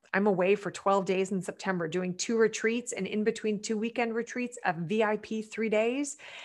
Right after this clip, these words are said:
and doing more. Because what I realize is being in the energy of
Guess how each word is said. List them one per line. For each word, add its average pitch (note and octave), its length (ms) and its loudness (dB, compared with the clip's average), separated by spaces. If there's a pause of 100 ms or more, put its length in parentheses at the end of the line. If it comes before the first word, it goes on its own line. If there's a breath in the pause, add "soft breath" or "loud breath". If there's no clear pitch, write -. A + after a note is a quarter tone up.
(320 loud breath)
and G#3+ 360 6 (220)
doing G3+ 380 2
more. E3+ 520 0
Because G3+ 320 0
what G3 120 6
I F#3+ 80 8
realize G3 920 4
is F#3 260 4
being G#3+ 340 4
in G#3+ 120 0
the G3+ 280 2
energy F#3 680 0 (160)
of F3+ 220 4